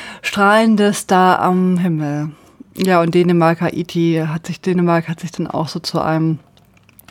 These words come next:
äh, zwei null da durchringen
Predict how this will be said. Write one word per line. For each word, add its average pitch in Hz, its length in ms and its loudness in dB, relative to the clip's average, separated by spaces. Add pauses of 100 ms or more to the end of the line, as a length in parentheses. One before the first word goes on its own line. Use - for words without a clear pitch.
(1120)
äh, 175 340 -2 (1160)
zwei 175 280 0
null 175 180 4
da 170 100 2
durchringen 165 580 0